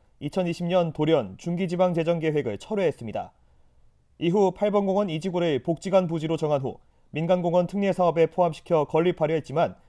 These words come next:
개발 사업자가 포기하면서 무산됐습니다. 지난해에는 어양동 이편한 세상 아파트 옆 도시숲을 부지로 정하고 노인회관과 함께 복지관 건립을 추진했지만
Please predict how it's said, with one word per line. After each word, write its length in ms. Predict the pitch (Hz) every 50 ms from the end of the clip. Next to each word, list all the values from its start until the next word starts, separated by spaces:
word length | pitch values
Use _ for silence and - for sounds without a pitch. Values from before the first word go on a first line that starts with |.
| _ _ _ _ -
개발 260 | - 175 185 202 202
사업자가 540 | 185 - 196 196 185 185 180 165 180 175 170
포기하면서 720 | - 214 190 190 185 170 180 175 175 160 - 160 127 95
무산됐습니다. 800 | 98 131 156 196 185 170 135 123 - - 113 104 107 98 92 - _ _ _ _ _ _ _ _ _ _ _ _ _ _ _ _ _ _ _ _ _ _ _ -
지난해에는 580 | - 185 202 202 190 196 190 185 202 214 208 -
어양동 540 | - 143 170 190 190 190 180 185 165 135 110
이편한 360 | 139 170 - - 202 202 196
세상 280 | 190 185 170 190 180 156
아파트 340 | 139 - 170 165 - -
옆 220 | 165 160 151 139 -
도시숲을 580 | 165 160 151 180 - 175 156 - 170 170 160
부지로 320 | 139 - 156 135 160 156 151
정하고 480 | 143 135 127 127 120 - 160 110 - - _ _ _ _ _ _ _ _ -
노인회관과 600 | 143 165 196 202 196 202 190 202 190 180 185 170
함께 320 | 185 185 - 180 156 - - -
복지관 440 | 180 170 - - 196 190 190 185
건립을 380 | 170 170 165 165 165 156 160 160
추진했지만 580 | - - - 185 165 151 131 - 139 127 92